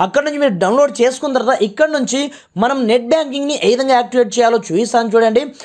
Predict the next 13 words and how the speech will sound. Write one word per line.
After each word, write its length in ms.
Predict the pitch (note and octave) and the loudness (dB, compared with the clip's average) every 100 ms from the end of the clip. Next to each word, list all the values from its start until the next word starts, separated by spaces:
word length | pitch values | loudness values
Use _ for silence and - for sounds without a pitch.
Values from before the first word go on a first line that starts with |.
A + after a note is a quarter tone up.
| - - C#4 | -20 -10 -6
సింపుల్గా 400 | C#4 D#4+ D4 D4+ D4+ - _ _ _ A3 | -2 0 2 2 0 -10 _ _ _ 0
ఈ 20 | A#3 | 2
అప్లికేషన్ని 480 | G3+ C4+ C#4 C4+ C4+ | 0 -2 -2 0 0
ఓపెన్ 260 | A3+ C4+ B3+ | 0 0 0
చేయగానే 380 | B3+ B3+ B3 C#4 C4+ | 0 2 2 0 0
మనకు 140 | F#3+ | -2
స్టార్టింగ్లో 420 | - G3 A3+ A#3+ B3+ F3+ | 0 0 0 0 0 0
ఈ 20 | |
విధంగా 240 | A#3+ B3 A#3+ G3 | 0 0 0 -2
ఇంటర్ఫేస్ 400 | G#3 A#3+ A#3+ A3 A3 | -2 0 0 0 0
అయితే 140 | G#3 G#3+ | 2 2
రావడం 260 | G#3+ A3 C4+ E3 F3+ | 4 2 -2 -2 0
జరుగుతుందన్నమాట. 640 | G3+ G3 G3+ F#3+ D#3+ | 0 0 0 0 0